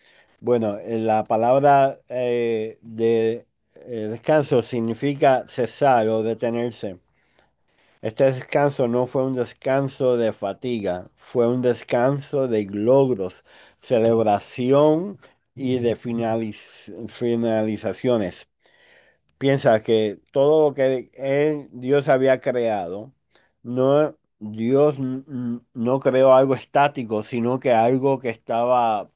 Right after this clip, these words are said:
eh, o algo que estaba pintado en un canvas, sino que un, un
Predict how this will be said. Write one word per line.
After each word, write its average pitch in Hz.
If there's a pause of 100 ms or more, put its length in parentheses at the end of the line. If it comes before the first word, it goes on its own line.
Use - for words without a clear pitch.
(120)
eh, 87 (600)
o 123
algo 135
que 131
estaba 131
pintado 120
en 117
un 117
canvas, 107 (1400)
sino 123
que 120
un, 143 (140)
un 135